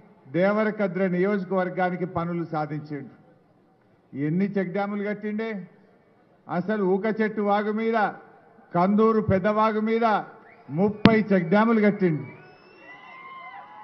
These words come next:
ఒకరోజు నేను టీవీ చూస్తా ఉంటి, కట్టిన చెక్ డ్యాములో ఫుల్గా నీళ్ళు వస్తే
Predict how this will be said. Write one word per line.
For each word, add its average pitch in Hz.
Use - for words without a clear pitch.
ఒకరోజు 208
నేను 226
టీవీ 226
చూస్తా 220
ఉంటి, 208
కట్టిన 185
చెక్ 220
డ్యాములో 226
ఫుల్గా 240
నీళ్ళు 226
వస్తే 208